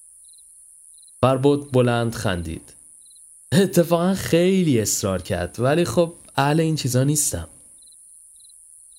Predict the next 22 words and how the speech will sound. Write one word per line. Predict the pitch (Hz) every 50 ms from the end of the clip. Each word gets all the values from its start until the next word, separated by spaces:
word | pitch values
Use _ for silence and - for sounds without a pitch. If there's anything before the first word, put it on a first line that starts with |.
| - - - -
مونا | 117 135 143 147 151 156
بدون | 147 139 156 143 147 147 143 135
تغییر | 127 - 131 127 120 110 117 120 127 120
در | 120 117 110 104
حالت | 95 110 110 104 104 107 107 - 110
صورتش | - - - 95 95 101 104 - - 104 98 - - -
گفت: | 98 98 98 98 - - - - - - - - - - - _ _ _ _ _ _ _ _ -
«خیلی | - - 180 196 208 185 165
خوب، | - - - - - - _ _ _ _ _ _ _ _ _ -
فعلاً.» | - 185 175 160 147 139 120 127 - - _ _ _ _ _ _ _ _ _ _ _ _ _ _ _ - _ _ _ _ _ _ _ - - - -
بدو | 147 160 151 156 151
بدو | 151 160 156 165 165
به | 156 151
سمت | 147 143 143 143 143 156
پله | 147 147 143 127 120 120 123
ها | 117 120 131
رفت | 135 139 127 131 -
که | - 123
با | 123 117
صدای | 113 - - 110 110 120 120 123 123 117
فربد | - - 120 113 104 98 104 110 107 107 107 110 110 - - -
ایستاد. | - 110 101 - - - - - 82 71 58 - - -